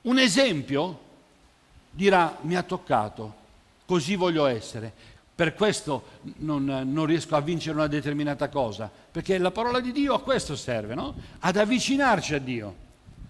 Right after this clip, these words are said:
Io non mi aspetto che voi dovete dare un voto a quello che dico, non mi interessa che voto mi date, ma voi dovete sentire che quello che dico viene da Dio e ognuno deve prendere il suo,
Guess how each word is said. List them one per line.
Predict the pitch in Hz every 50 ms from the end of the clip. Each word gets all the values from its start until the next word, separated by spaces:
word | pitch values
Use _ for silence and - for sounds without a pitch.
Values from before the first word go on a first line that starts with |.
| - - - _ _ _ _ _ _ _ _
Io | 285 311 294
non | 233 196
mi | 185
aspetto | 165 - - 220 208 - 208 185
che | 160 180
voi | 175 175
dovete | 160 156 156 156 151 156
dare | 151 151 147
un | 151 147
voto | 135 151 160 147 156 151
a | 135
quello | 120 147 143 143
che | 135 135 135
dico, | 131 147 151 - 220
non | 165 151 156
mi | 160
interessa | 147 - 151 147 160 151 - - 147
che | -
voto | 147 139 143 143 139 139
mi | 135 135
date, | 131 127 113 117 113 - 233 302 - - - _ _ _ _ _ _ _ _ _ _ -
ma | 143
voi | 160 226 262
dovete | 247 240 226 226 196
sentire | - 196 196 190 156 226 233 208 214
che | 208 - 175 - -
quello | - 226 233 226 185
che | 202 208
dico | 185 247 202 214 202 175
viene | 156 190 220 208 202
da | 180 196 202
Dio | 202 262 233 170 151 170 196
e | 185
ognuno | 196 214 240 269 254 220
deve | 185 180 180 175
prendere | - 214 233 220 208 208 202
il | 202 175
suo, | - - 262 277 180 117 101 - -